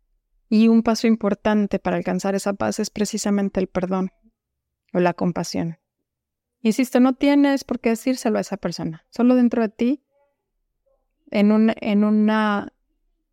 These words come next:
meditación muy íntima, muy contigo mismo, muy con ganas de superarte, di,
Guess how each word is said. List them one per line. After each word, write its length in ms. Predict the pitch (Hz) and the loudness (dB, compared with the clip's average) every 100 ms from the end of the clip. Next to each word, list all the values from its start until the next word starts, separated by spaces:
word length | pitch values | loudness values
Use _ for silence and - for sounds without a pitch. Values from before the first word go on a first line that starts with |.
| _ _ _ _ | _ _ _ _
meditación 760 | 220 202 208 202 190 - 202 202 | 0 2 2 0 0 -2 0 2
muy 640 | 214 214 208 214 208 202 - _ _ | 2 2 0 0 0 -2 -8 _ _
íntima, 720 | 220 220 202 202 190 185 175 _ _ _ _ _ _ - | 2 2 2 0 0 -2 -8 _ _ _ _ _ _ -2
muy 240 | 208 202 | 2 2
contigo 420 | - 202 202 190 | 2 0 2 2
mismo, 440 | 190 190 185 196 185 | 2 0 -2 -2 0
muy 380 | 185 185 185 - _ _ _ _ _ _ _ _ _ - | 0 0 -2 -8 _ _ _ _ _ _ _ _ _ -4
con 200 | 202 202 | 0 2
ganas 260 | 196 214 202 | 4 2 0
de 100 | 190 | -4
superarte, 840 | 185 160 180 185 185 - 214 - _ _ _ _ _ _ _ _ _ _ _ _ _ _ _ _ _ - | -6 -2 0 2 -2 -4 -8 -8 _ _ _ _ _ _ _ _ _ _ _ _ _ _ _ _ _ -4
di, 380 | 208 220 226 | 2 2 0